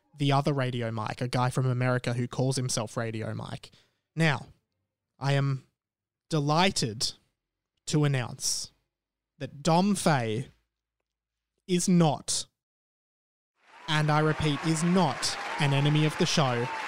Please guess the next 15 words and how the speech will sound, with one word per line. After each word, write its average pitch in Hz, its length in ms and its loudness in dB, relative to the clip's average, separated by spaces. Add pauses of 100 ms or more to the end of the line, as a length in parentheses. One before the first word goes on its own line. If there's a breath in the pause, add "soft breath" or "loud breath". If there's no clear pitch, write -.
(200)
In 156 140 2
fact, 220 480 2 (300)
he 202 100 2
may 214 340 4
be 165 360 4 (360)
a 165 60 -4
friend 202 380 2
of 160 120 -2
the 135 80 -2
show. 117 300 0 (840)
And 185 120 2
he 196 240 2
joins 214 480 4
me 269 160 2
live 143 640 2